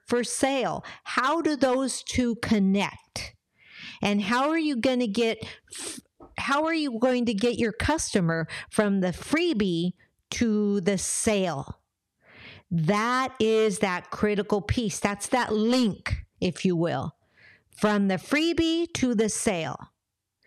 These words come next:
But by finding the right balance, you can build a following that is engaged and invested in your business, helping you to achieve your entrepreneurial goals.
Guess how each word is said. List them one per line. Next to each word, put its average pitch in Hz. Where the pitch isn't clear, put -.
But 196
by 202
finding 339
the 302
right 269
balance, 269
you 240
can 349
build 247
a 262
following 180
that 175
is 175
engaged 208
and 262
invested 233
in 214
your 233
business, 262
helping 302
you 277
to 254
achieve 202
your 190
entrepreneurial 175
goals. -